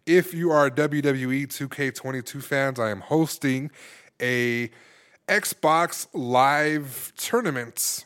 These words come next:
for W W E two K twenty-two.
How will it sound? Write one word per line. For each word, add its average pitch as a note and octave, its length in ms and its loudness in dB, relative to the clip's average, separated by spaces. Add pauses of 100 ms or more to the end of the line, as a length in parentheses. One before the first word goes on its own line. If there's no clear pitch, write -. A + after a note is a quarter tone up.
for C3 480 0
W C3 360 0
W B2 440 -4 (160)
E F3+ 300 -6 (100)
two D#3+ 240 -6
K C#3+ 420 -2
twenty-two. C#3+ 800 -2